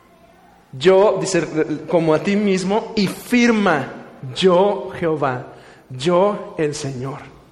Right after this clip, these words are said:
¿Cómo amar a quienes no son amables? Pues hay que entender, por ejemplo, que el amor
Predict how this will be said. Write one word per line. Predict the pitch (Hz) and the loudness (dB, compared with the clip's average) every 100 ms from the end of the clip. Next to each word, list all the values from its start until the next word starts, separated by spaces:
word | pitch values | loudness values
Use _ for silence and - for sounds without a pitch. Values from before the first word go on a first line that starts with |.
| _ _ _ _ - - _ _ _ _ _ _ _ _ _ _ _ _ _ _ _ - _ _ _ _ _ _ _ _ _ - - - | _ _ _ _ -20 -20 _ _ _ _ _ _ _ _ _ _ _ _ _ _ _ -20 _ _ _ _ _ _ _ _ _ -20 -20 -6
¿Cómo | 196 220 247 | 0 4 6
amar | 220 214 240 | 6 6 6
a | 247 240 | 6 4
quienes | 202 180 165 180 | 4 4 4 2
no | 185 202 | 2 2
son | 202 208 | 0 -2
amables? | 202 180 165 151 117 - - - - - - _ _ _ _ _ _ _ _ | -2 0 2 2 -2 -6 -12 -18 -20 -20 -20 _ _ _ _ _ _ _ _
Pues | 190 196 | -2 2
hay | 226 | 2
que | 233 | 2
entender, | 269 262 233 202 226 226 | 0 2 2 4 6 4
por | 196 | 2
ejemplo, | 190 208 220 220 190 | 2 2 -2 -2 -2
que | 190 185 180 - | 0 0 0 0
el | 185 170 | 0 4
amor | 170 170 202 220 226 233 | 2 2 4 4 4 0